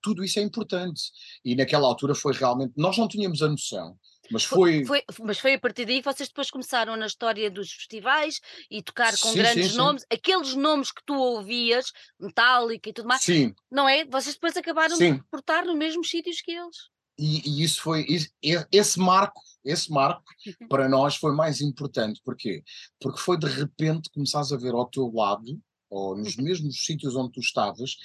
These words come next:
Speaker 1: certas pessoas que eram as nossas referências.
Speaker 2: Yeah.
Speaker 1: E isso sim fez-me, aí começámos a pensar, "Epá, realmente o mundo é pequeno, o mundo é pequeno." O nosso azar, entre aspas, foi realmente nunca ter havido aquele salto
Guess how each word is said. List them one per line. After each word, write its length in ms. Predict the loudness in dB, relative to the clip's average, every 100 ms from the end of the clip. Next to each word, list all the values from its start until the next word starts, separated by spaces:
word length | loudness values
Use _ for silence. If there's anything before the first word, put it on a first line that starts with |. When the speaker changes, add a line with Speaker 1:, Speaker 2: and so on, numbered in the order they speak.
| -12 -2
Speaker 1:
certas 420 | 2 2 0 -4
pessoas 380 | -4 -2 -2 0
que 100 | -2
eram 200 | -2 -4
as 100 | -4
nossas 400 | -2 -2 -4 -8
referências. 560 | -10 -8 -6 -6 -10 -12
Speaker 2:
Yeah. 240 | -12 -8 -2
Speaker 1:
E 160 | 0
isso 140 | 2 2
sim 240 | 2 0
fez-me, 460 | 0 0 0 -2 -8 _ _ _ _ _ _
aí 200 | 4 4
começámos 420 | 4 0 2 0 0
a 80 |
pensar, 480 | -2 -4 -2 -4 -6 -14
"Epá, 260 | -8 -8 -8 _ _ _
realmente 600 | -10 -6 -2 0 0 -2 -4 -8 -12 _ -20 _ -4
o 60 |
mundo 280 | 0 0 0
é 60 | -4
pequeno, 640 | -6 -6 -4 -4 -6 -10 _ _ _ _ _
o 100 | -2
mundo 240 | 0 0 -2
é 80 | -4
pequeno." 460 | -6 -6 -6 -8 -14 -20 -20 -20 -20 _ -20 _ _ _ _ _ _ _ _ _
O 100 | 2
nosso 300 | 2 4 2
azar, 400 | 2 4 4 6
entre 240 | 4 2 0
aspas, 300 | 0 -4 -4
foi 200 | 0 0
realmente 640 | 2 0 -2 -6 -6 -2
nunca 320 | 0 2 2
ter 160 | 2 2
havido 260 | 2 0 0
aquele 240 | 2 0
salto 760 | 2 2 4 4 2 -6 -8